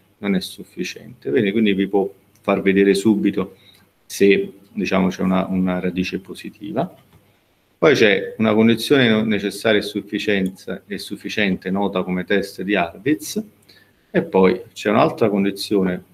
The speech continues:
necessaria e sufficiente che è nota come la tabella di, io lo pronuncio Raut, però vi confesso, non so se può essere anche Ruth, non lo so. Allora, eh, co-, dovreste aver fatto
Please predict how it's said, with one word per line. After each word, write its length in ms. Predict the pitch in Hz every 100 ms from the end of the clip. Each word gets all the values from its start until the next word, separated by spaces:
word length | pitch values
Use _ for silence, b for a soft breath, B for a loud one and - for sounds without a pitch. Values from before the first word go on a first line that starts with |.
| -
necessaria 680 | 101 95 92 - 98 92 -
e 80 | 120
sufficiente 800 | - 156 - 127 87 87 - - -
che 100 | 147
è 40 |
nota 280 | 98 87 101
come 280 | 107 110 -
la 160 | 120 120
tabella 560 | 135 101 90 87 90 - _
di, 260 | - 92 - b b b b _ _ _ _ _ _ -
io 200 | 131 147
lo 140 | 113
pronuncio 480 | 107 120 113 101 127
Raut, 580 | 95 85 90 - - 95
però 260 | 92 92 -
vi 100 | 98
confesso, 500 | 95 95 - 95 -
non 120 | 95 90
so 120 | 90
se 180 | 87 85 _
può 120 | 92
essere 220 | 90 -
anche 260 | 92 87 90
Ruth, 360 | 87 - -
non 160 | 90 87
lo 100 | 85
so. 160 | - - _ _
Allora, 500 | 196 175 104 95 95 B B B B _ -
eh, 960 | 131 120 113 110 110 107 107 107 110 - - - _
co-, 160 | - 113
dovreste 580 | 113 113 127 160 - -
aver 160 | 117 107
fatto 800 | - 117 - - 107 104 -